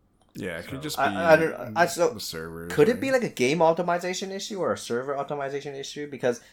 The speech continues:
Speaker 3: a lot of people are complaining about it, the D four lag on the Blizzard forum, official
Speaker 1: Just
Speaker 3: forum.
Speaker 1: probably servers, honestly. It's probably what it is.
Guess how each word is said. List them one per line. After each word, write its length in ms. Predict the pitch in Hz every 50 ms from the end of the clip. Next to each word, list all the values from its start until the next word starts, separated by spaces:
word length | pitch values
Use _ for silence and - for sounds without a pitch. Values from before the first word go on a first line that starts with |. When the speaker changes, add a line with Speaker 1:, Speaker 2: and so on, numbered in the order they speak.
| _ _ _ _ _ - - -
Speaker 3:
a 80 | 139 135
lot 180 | 147 175 214
of 60 | 240
people 260 | 226 233 214 214 - -
are 340 | 139 160 180 175 143 117 - _ _ -
complaining 440 | - 123 117 - 147 175 175 143
about 220 | 110 101 101 92 90
it, 160 | 87 82 - _ _ _ -
the 420 | 113 113 113 107 98 92 87 82 -
D 140 | 110 113 113
four 200 | - 123 120 117
lag 220 | 104 95 92 85
on 160 | 82 98 98
the 160 | 92 98 90
Blizzard 400 | 82 82 92 98 104 104 104 87
forum, 460 | - - 107 104 101 87 82 - - - -
official 280 | 104 - - 127 127
Speaker 1:
Just 100 | 117 -
Speaker 3:
forum. 220 | - 87 76 71 71
Speaker 1:
probably 240 | 78 95 98 107 113
servers, 580 | - - 92 90 110 90 67 82 107 - - - - _
honestly. 460 | - 107 113 123 - - - 147 151 - - - - _
It's 100 | - -
probably 260 | - 104 98 104 107
what 120 | 110 110
it 100 | 113 113
is. 360 | 131 151 147 139 - - -